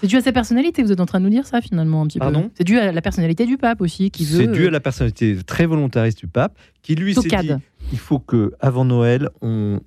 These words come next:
Speaker 2: on, on, on, on, on fasse passer ce message et qu'on en finisse avec la discussion sur le, la, les, les gosses. Ça va être la bonne nouvelle pour les couples homosexuels. Ah,
Speaker 1: Ah ouais.
Speaker 2: et ça a été le contraire.
Speaker 1: Patatrac.
Speaker 2: Et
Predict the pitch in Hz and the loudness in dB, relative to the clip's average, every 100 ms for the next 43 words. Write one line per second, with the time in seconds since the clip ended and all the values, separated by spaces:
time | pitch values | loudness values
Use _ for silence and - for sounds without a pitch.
0 | - 113 101 101 - 101 98 98 104 95 | -6 -2 -2 -2 -4 -2 -2 -4 -4 -4
1 | - 98 95 - 98 92 - 135 - 107 | -4 -4 -6 -4 -6 -2 -2 -2 -4 -6
2 | 104 - 104 - 110 123 139 - - _ | -6 -4 -6 -4 -2 -2 -4 -12 -20 _
3 | 95 - 101 90 - 147 139 139 117 98 | -12 -4 -4 -4 -2 0 2 0 -2 -4
4 | 98 92 98 - 92 - 107 - 87 82 | -2 -4 -6 -8 -10 -6 -6 -4 -2 -2
5 | 82 85 82 - 98 87 85 85 92 120 | -2 -4 -6 -8 -6 -4 -2 -4 -2 -2
6 | - 87 87 82 92 147 131 117 117 113 | -2 -4 -4 -2 0 -2 -2 -4 -6 -6
7 | - 85 - 101 92 85 85 - - _ | -8 -8 -10 -10 -10 -10 -14 -20 -20 _
8 | _ _ _ _ - 156 143 131 127 - | _ _ _ _ -4 -2 0 -2 -6 -8
9 | _ - 92 95 87 92 92 90 78 160 | _ -14 -8 -8 -6 -8 -8 -6 -4 -2
10 | 156 143 - | -4 -6 -4